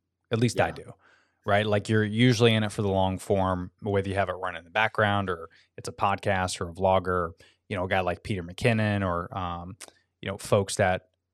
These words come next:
Speaker 1: you just enjoy their content, so you watch that content, almost like that's your T V.
Speaker 2: Mm-hmm.
Speaker 1: Versus, like, a TikTok, our attention spans are so quick and they're so, more often than not, they're short videos. So we, uh, we're not in a long-form relationship with those creators m-,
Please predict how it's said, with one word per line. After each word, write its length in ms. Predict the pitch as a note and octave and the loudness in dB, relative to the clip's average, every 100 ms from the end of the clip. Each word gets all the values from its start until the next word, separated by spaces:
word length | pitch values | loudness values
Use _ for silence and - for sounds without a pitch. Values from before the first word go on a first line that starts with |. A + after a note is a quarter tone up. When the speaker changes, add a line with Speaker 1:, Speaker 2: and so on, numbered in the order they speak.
| - | -12
Speaker 1:
you 180 | G#2 G#2 | -4 -2
just 300 | G#2 G2 G2+ | 0 0 -2
enjoy 320 | F#2 G2+ G2 | 0 4 4
their 160 | F2+ | 2
content, 580 | E2+ G#2 G2+ - F#2+ F2+ | 0 2 2 0 -4 -4
so 140 | - G2 | -6 -6
you 120 | F2+ | -2
watch 340 | F#2 F#2 F2+ | 2 2 2
that 120 | F2 | -6
content, 380 | - F2+ F2 G2+ | -6 -8 -4 0
almost 240 | A#2+ C3 A#2+ | 2 4 4
like 160 | G#2+ | 4
that's 240 | G2+ G2 - | 4 2 -2
your 100 | F#2+ | -6
T 260 | - F2+ | -6 -10
V. 300 | E2+ E2 _ - | -12 -16 _ -10
Speaker 2:
Mm-hmm. 40 | G2 | 2
Speaker 1:
Versus, 340 | A#2 G#2+ G#2+ | 2 2 4
like, 160 | G#2+ F#2+ | 2 2
a 60 | |
TikTok, 760 | - E3+ - G#2+ F#2 F2+ - - | 0 -2 0 0 2 0 -4 -8
our 140 | A2+ G#2+ | 0 0
attention 360 | G#2 C3 A2+ | 2 0 0
spans 300 | G#2+ - G#2 | -2 0 -2
are 60 | F#2+ | -2
so 180 | - F#2 | -2 -4
quick 400 | - A2 F#2 - | 2 2 2 -2
and 100 | F#2 | -6
they're 80 | F2+ | -4
so, 440 | - G#2 G2 F#2 _ _ - | 2 4 4 0 _ _ -6
more 160 | A2 G2 | -2 -2
often 180 | - F#2+ | -2 0
than 80 | |
not, 120 | B2+ A#2 | 2 0
they're 100 | F2 | -4
short 320 | - G2+ F2+ | -2 -2 -2
videos. 600 | G2+ F#2 E2 D#2 F2 - _ _ _ _ - | -2 -2 -2 -4 -6 -10 _ _ _ _ -10
So 320 | - A#2+ A2 | 0 4 4
we, 540 | G#2 G#2 G#2+ G#2 G2+ | 2 -2 -2 -2 0
uh, 260 | G2 F#2+ F#2+ | 2 4 2
we're 300 | - A2 A2 | -2 -6 -2
not 240 | A2+ B2+ B2+ | 2 2 2
in 100 | A#2+ | 0
a 80 | A2 | 0
long-form 680 | G#2 G#2+ G#2+ G2+ - G2+ F#2 | 2 2 0 -2 -2 -2 -2
relationship 640 | F2 F#2 - G2+ - F2+ | -6 -6 -8 -8 -6 -8
with 100 | E2 | -10
those 180 | F2 F2 | -16 -16
creators 500 | - F2+ - - - | -10 -10 -10 -14 -6
m-, 80 | A2 | -6